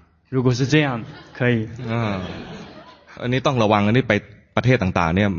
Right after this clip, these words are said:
Speaker 2: มันต้องดู ดูอะไร ดูสัญลักษณ์ของเขาให้ได้。
Speaker 1: 所以这个我们去到不同的国家的时候，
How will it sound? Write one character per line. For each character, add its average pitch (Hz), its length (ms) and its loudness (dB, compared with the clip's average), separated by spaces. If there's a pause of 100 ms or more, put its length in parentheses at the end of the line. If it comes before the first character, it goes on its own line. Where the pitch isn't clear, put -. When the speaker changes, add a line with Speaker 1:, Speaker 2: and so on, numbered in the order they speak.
Speaker 2:
มั - 60 -6
น - 60 -2
ต้ - 40 0
อ - 20 2
ง 110 80 2
ดู - 20 6 (500)
ดู - 20 4 (380)
อ - 40 2
ะ - 40 2
ไ 85 40 2
ร - 20 2 (320)
ดู - 20 4 (400)
สั - 20 -16 (140)
ญ - 100 0
ลั 101 60 -4
ก 107 40 -8
ษ - 20 -10
ณ์ - 60 -16
ข - 40 0
อ - 20 -2
ง 92 60 -4
เ - 20 -4
ข - 20 0
า 117 100 4
ใ - 40 8
ห้ - 0 - (120)
ไ - 20 2
ด้。 - 20 0 (500)
Speaker 1:
所 135 100 4
以 120 520 4
这 131 80 4
个 123 160 4
我 117 120 2
们 123 160 4
去 127 220 2
到 - 20 4 (100)
不 131 120 2
同 120 140 4
的 123 100 4
国 120 220 2
家 123 180 2
的 127 100 0
时 127 160 -2
候， 120 340 0